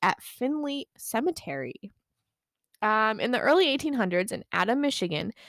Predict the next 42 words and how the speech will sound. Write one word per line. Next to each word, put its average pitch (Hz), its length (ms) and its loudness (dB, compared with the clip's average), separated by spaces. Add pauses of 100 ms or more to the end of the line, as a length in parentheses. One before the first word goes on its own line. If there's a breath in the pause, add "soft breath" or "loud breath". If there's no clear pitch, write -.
(120)
an 220 80 2
adventurous 220 640 2
woman 175 340 0
was 208 200 -4
followed 214 380 4
by 285 140 0
her 302 140 0
husband 196 460 -2
as 196 120 -4
she - 160 -6
went 190 260 -4
to 254 80 -6
meet 202 280 -4
her 196 120 -2
lover. 175 680 -4 (500 soft breath)
As 214 140 2
the 214 80 0
story 240 340 0
goes, 185 420 0
her 214 180 -2
husband 202 420 0
watched 175 460 -4
for 269 120 0
proof 156 520 -4
of 202 120 -4
the 208 100 0
cheating 220 380 -2
before 196 360 -2
he 196 120 0
busted 196 500 0
onto 269 280 0
the 254 80 -4
scene 180 320 -4
to 180 80 0
kill 175 300 -4
his 208 180 2
wayward 165 360 0
wife. 226 520 -2
<laughs> - 80 -10 (520 loud breath)
After 226 340 6
she 285 240 6
was 254 220 6